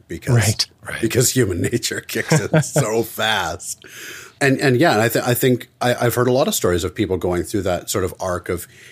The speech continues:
Speaker 1: "Here's how I thought I would use tags, and then here's how I'm actually using tags." And all of them are super relevant. All of them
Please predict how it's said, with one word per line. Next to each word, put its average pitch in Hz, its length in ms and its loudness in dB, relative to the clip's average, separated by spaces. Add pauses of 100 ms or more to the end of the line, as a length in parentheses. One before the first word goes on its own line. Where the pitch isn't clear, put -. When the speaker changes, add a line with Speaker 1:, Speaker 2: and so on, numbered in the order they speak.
(120)
Speaker 1:
"Here's 120 240 2
how 104 140 2
I 92 80 2
thought 95 280 0
I 120 80 4
would 127 240 2
use 120 200 4
tags, 135 520 -4
and 131 140 6
then 117 120 6
here's 107 240 2
how 101 120 0
I'm 90 160 -2
actually 90 460 -6
using 71 340 -10
tags." - 460 -14 (320)
And 104 220 -2 (500)
all 123 200 6
of 135 60 4
them 107 140 6
are 90 60 4
super 113 320 0
relevant. 92 400 0
All 110 180 2
of 101 60 0
them 87 220 0